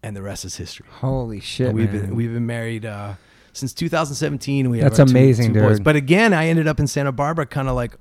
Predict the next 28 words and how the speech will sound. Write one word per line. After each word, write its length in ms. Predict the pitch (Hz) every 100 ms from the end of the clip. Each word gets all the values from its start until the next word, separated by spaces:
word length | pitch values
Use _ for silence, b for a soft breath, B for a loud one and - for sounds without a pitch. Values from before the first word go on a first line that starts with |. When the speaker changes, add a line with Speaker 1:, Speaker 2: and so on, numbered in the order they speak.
| _
Speaker 1:
"All 140 | 113 151
right, 200 | 147 131
well, 100 | 117
this 220 | 131 -
is 100 | 107
where 120 | 127
I'm 100 | 123
gonna 140 | 120 120
go." 100 | -
Because 380 | - 185 202 - B B
when 180 | 123 127
I 40 |
Speaker 2:
Yeah. 20 | 117
Speaker 1:
was, 160 | 143
when 180 | 139 151
I 80 | 190
was 180 | 180 110
leaving 460 | 127 202 190 135 120
Philly, 440 | - 160 214 120
I 140 | -
didn't 160 | 127 139
know 80 | 127
if 100 | 123
I'd 100 | 107
go 100 | 107
to 100 | 92
Jersey 480 | 107 151 180 160 160
and, 140 | 131